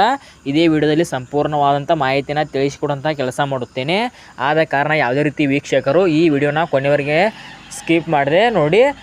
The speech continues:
ಏಕೆಂದರೆ ವಿಡಿಯೋ ಸ್ಕಿಪ್ ಮಾಡಿ, ಸ್ಕಿಪ್ ಮಾಡಿ ನೋಡಿದರೆ ನಿಮಗೆ ವಿಷಯ ಸಿಗುವುದಿಲ್ಲ. ಆದ ಕಾರಣ ವಿಡಿಯೋ ಕೊನೆವರೆಗೆ ನೋಡಿ. ಇಲ್ಲಿ ನೋಡಿ ವೀಕ್ಷಕರೇ, ನ್ಯಾಯಾಧೀಶರು ಪ್ರಜ್ವಲ್ ರೇವಣ್ಣನಿಗೆ ಒಂದು ಪ್ರಶ್ನೆ ಮಾಡಿದ್ದಾರೆ.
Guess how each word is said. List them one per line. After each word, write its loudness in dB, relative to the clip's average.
ಏಕೆಂದರೆ 0
ವಿಡಿಯೋ 2
ಸ್ಕಿಪ್ -2
ಮಾಡಿ, 0
ಸ್ಕಿಪ್ -4
ಮಾಡಿ -2
ನೋಡಿದರೆ -2
ನಿಮಗೆ -4
ವಿಷಯ -2
ಸಿಗುವುದಿಲ್ಲ. -2
ಆದ 0
ಕಾರಣ 0
ವಿಡಿಯೋ 0
ಕೊನೆವರೆಗೆ -2
ನೋಡಿ. 0
ಇಲ್ಲಿ -2
ನೋಡಿ 0
ವೀಕ್ಷಕರೇ, -2
ನ್ಯಾಯಾಧೀಶರು -2
ಪ್ರಜ್ವಲ್ -2
ರೇವಣ್ಣನಿಗೆ -2
ಒಂದು -4
ಪ್ರಶ್ನೆ -2
ಮಾಡಿದ್ದಾರೆ. 0